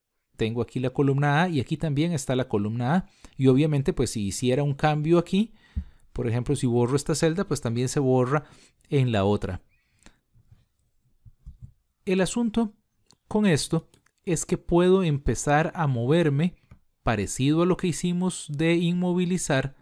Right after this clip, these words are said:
puedo empezar a moverme hacia arriba, hacia abajo. Pero este cuadro que quedó aquí arriba a la izquierda no está inmóvil.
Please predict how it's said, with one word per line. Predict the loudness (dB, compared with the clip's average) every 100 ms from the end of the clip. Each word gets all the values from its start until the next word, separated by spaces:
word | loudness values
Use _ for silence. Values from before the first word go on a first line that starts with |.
| _ _ _ 2
puedo | 4 4
empezar | 2 0 -2 -2 -2
a | 0
moverme | 0 2 2 0 -2 -6 -6
hacia | -2 -2 0 0 0 -2 -16 -20 -12
arriba, | -8 -2 0 2 4 2
hacia | 0 -2 -2
abajo. | 2 2 2 -4 _ _ -20 -20 -20 -20 -20 -20 -20 -20 -20 -20 -20 _ _ _ _
Pero | 4 6 6 2
este | -2 -2 -2
cuadro | -2 2 4 4 2 -2
que | -6
quedó | -4 0 0
aquí | 0 0 0
arriba | 0 0 0 0
a |
la | -2
izquierda | -4 -4 0 0 0 -2
no | 0 2 2 0
está | -2 -4
inmóvil. | -2 -2 0 0 0 -4 -8